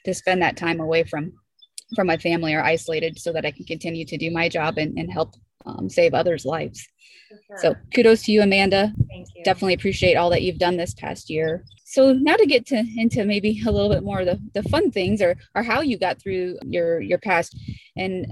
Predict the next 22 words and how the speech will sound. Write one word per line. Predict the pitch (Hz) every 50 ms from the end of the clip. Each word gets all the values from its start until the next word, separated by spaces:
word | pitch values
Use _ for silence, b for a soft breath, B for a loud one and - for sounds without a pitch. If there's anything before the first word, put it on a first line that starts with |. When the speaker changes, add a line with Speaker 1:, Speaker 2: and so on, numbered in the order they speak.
| -
Speaker 1:
and | - 208 214
how | 220 240 277
did | 302 - -
the | - 202
outdoors, | 226 269 254 196 214 214 240 240 190 165 185
how | 202 208
did | 226 277
you | 269
find | 254 - 202 208 214
the | 208
outdoors | 202 208 196 196 202 196 202 220 202 175
and | 170 175
how | 190 180 202
did | 202 208 175
that, | 185 185 190 - - -
that | 196 180 -
help | 180 - 180 208 -
you | - 190 156
get | 139 175 208 -
through | - - 196 165 156 175 - _ _
twenty | - - 156 151 147
twenty? | 147 - 156 151 151 170